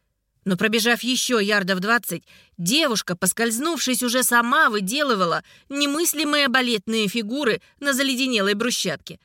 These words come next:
Затем грохнулась и на животе с визгом докатилась до крыльца аптеки.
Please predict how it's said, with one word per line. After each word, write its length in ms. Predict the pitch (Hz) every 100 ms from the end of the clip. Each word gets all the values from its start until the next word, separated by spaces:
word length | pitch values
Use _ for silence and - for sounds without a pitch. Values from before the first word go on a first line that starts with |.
| _
Затем 460 | 190 262 285 285 208
грохнулась 720 | 240 370 311 214 185 160 - - _ -
и 80 | 339
на 120 | 349
животе 460 | 320 320 262 311
с 80 | -
визгом 480 | 285 349 320 294 285
докатилась 560 | 254 262 - 269 254 220
до 120 | 220
крыльца 420 | 226 202 - 180
аптеки. 440 | 165 - 160 170